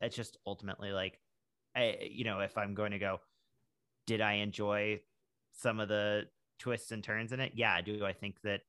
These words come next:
the music is great? Yeah. Uh, the color, I mean, I gave it a four and a half star, I think, which is, like, a B for me. Um, and I think that's where I just ultimately sit, is, like, I liked more than I didn't,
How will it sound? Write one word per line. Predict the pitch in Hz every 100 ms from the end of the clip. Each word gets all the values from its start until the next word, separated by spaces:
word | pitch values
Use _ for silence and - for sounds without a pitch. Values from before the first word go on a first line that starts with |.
| -
the |
music | 98 98 98 107
is | 113
great? | - 123 120 -
Yeah. | 101 101 82 _ _ _ _ _
Uh, | 101 101 98
the | 101
color, | - 101 117 -
I | 123
mean, | 135
I | 143
gave | 139 151
it | 135
a |
four | - - 113 113
and | 104
a |
half | 95 95
star, | - 95
I | 101
think, | 107 104
which | 98 87
is, | 87
like, | 85
a | 85
B | 76 85 87
for | - 95
me. | 95 95 - _ _ - _ -
Um, | 101 92 87 85 85 _ _ _ _ -
and | 98 95
I |
think | - 95
that's | 98 -
where | 95 92
I | 87
just | 90 - -
ultimately | 90 92 85 87
sit, | - 95 90 - _ _ _ _ _ -
is, | 92 95
like, | 92 - _ _ _ _ _ _ _ -
I | 120
liked | 117 117 110 127
more | 123 120
than | 120 117
I | 104
didn't, | 101 101 120